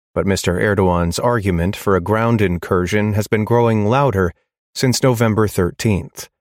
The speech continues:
when a bomb attack in Istanbul began a deadly tit-for-tat. Turkey blamed the bomb on the Kurdistan Workers' Party, a rebel group fighting for Kurdish self-rule within Turkey.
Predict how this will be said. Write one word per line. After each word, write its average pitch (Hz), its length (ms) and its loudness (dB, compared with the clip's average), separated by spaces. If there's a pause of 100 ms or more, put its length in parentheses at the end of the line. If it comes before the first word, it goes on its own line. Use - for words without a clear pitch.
(300)
when 90 140 0
a 82 60 0
bomb 98 360 0
attack 90 460 -2
in 85 160 0
Istanbul 92 880 0 (460)
began 113 420 0
a 113 160 0
deadly 98 720 -2 (100)
tit-for-tat. - 840 -4 (1080)
Turkey 127 320 0
blamed 120 400 2
the 104 120 -2
bomb 85 360 0
on 92 180 0
the 95 200 0
Kurdistan 120 760 0
Workers' 113 460 0
Party, - 500 -6 (440)
a 87 80 0
rebel 92 340 0
group 87 300 0
fighting 92 480 -2
for 92 160 -2
Kurdish 113 580 -2
self-rule 110 1000 0
within 92 360 -2
Turkey. 101 540 -4